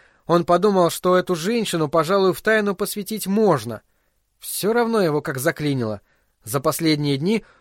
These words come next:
он не продвинулся ни на шаг. "Там все от третьего лица. Главный герой — женщина где-то за тридцать", начал он. "Известный терапевт,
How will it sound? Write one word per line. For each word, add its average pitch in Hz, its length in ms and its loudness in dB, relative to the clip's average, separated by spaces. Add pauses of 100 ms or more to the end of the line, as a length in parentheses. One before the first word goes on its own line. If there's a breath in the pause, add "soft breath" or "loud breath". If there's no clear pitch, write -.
(140 soft breath)
он 160 200 0
не 175 100 2
продвинулся 196 760 0
ни 180 200 0
на 185 160 0
шаг. - 400 -10 (1040)
"Там 208 300 0
все 208 240 2
от 190 80 0
третьего 190 380 2
лица. 127 600 -2 (260)
Главный 170 560 2
герой — 202 420 2
женщина 202 560 -4
где-то 220 240 -2
за 208 120 0
тридцать", 131 480 -8 (360)
начал 120 440 -2
он. 101 180 -6 (720 soft breath)
"Известный 175 500 -2
терапевт, 143 640 -2